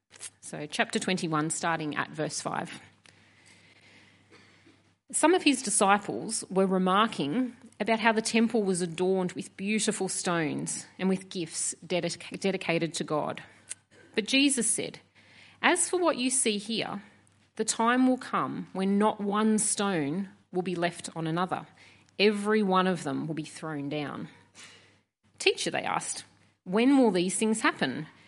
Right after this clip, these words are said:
And what will be the sign that they are about to take place?" He replied, "Watch out that you are not deceived. Many will come in my name, claiming, 'I am he,'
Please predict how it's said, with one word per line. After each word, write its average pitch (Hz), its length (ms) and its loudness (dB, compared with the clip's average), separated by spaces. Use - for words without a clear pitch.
And 214 120 6
what 240 120 6
will 247 140 2
be 226 140 2
the 190 120 0
sign 208 760 -2
that - 140 0
they 185 160 4
are 185 100 4
about 175 300 0
to 175 100 -4
take - 260 -6
place?" - 520 -2
He - 160 0
replied, 180 540 -2
"Watch 302 280 0
out 226 240 4
that 202 100 -2
you 196 140 2
are 190 80 4
not 190 320 2
deceived. - 640 -4
Many 226 240 4
will 220 140 6
come 233 260 2
in 277 120 6
my 160 160 6
name, 143 320 0
claiming, 165 500 0
'I 233 160 6
am 196 160 4
he,' 147 400 -2